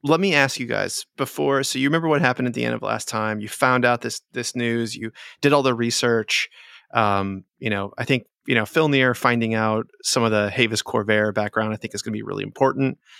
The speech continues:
Um, uh, obviously, Schnobik wants to leave really, really soon. But in studying the journal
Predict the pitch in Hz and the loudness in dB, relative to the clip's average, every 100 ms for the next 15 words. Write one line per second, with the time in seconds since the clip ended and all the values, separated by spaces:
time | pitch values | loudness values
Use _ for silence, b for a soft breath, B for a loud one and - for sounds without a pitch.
0 | B B B 113 110 101 98 95 _ _ | B B B 0 2 2 0 -6 _ _
1 | _ 117 110 - 120 117 120 - 120 110 | _ -2 -2 2 2 4 0 2 0 0
2 | 110 - 131 120 123 113 110 113 113 113 | 0 0 2 4 4 2 0 0 2 0
3 | 104 - 113 110 107 98 98 - 160 160 | -2 -6 -2 2 2 0 0 4 4 4
4 | 147 139 _ _ _ _ _ - 120 113 | 0 -4 _ _ _ _ _ 0 2 2
5 | - - _ _ 135 113 - 143 135 139 | -4 -14 _ _ -2 -2 2 2 2 0
6 | 135 123 113 101 - 139 127 98 104 | 0 -2 -4 -4 0 2 2 0 -6